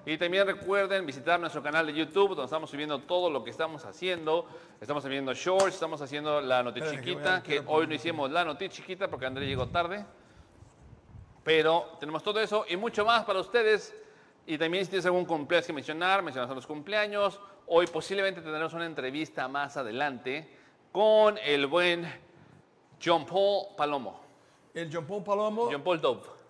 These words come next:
Speaker 2: Exactamente, que
Speaker 1: John
Speaker 2: esperemos
Speaker 1: Paul Dove.
Speaker 2: su limusín pase a
Speaker 1: Sí.
Speaker 2: tiempo para que
Speaker 1: Llegue
Speaker 2: lo traiga, ¿no?
Speaker 1: y le dé chance de llegar y poderlo platicar el evento que trae el buen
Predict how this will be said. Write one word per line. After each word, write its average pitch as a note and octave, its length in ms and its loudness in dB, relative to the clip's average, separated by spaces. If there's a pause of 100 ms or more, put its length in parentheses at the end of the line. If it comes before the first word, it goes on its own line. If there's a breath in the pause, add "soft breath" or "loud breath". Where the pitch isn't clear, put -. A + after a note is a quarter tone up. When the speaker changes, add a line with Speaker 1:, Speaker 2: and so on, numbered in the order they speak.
Speaker 2:
Exactamente, D3 520 -10
que D#3+ 260 -2
Speaker 1:
John E3 80 -6
Speaker 2:
esperemos E3 340 -2
Speaker 1:
Paul D#3+ 100 2
Dove. F3+ 220 -4 (220)
Speaker 2:
su F#3+ 360 2
limusín E3 720 -6 (220)
pase D3+ 240 -6
a - 40 -4
Speaker 1:
Sí. A2 60 -4
Speaker 2:
tiempo E3+ 340 -2 (380)
para A#2 120 -14
que B2+ 60 -4
Speaker 1:
Llegue C#3+ 340 2
Speaker 2:
lo - 60 -14
traiga, C#3 300 -8
¿no? C3+ 60 -8
Speaker 1:
y - 40 -4
le B2+ 100 2
dé C#3 180 4
chance D3+ 300 0
de B2+ 100 -4
llegar F3 420 2
y D#3+ 120 0
poderlo C#3 580 2 (560 loud breath)
platicar D#3+ 840 2 (260 loud breath)
el C3 160 -4
evento C#3 320 -2
que B2 100 -2
trae B2 260 0
el A#2 60 -2
buen A#2+ 320 -6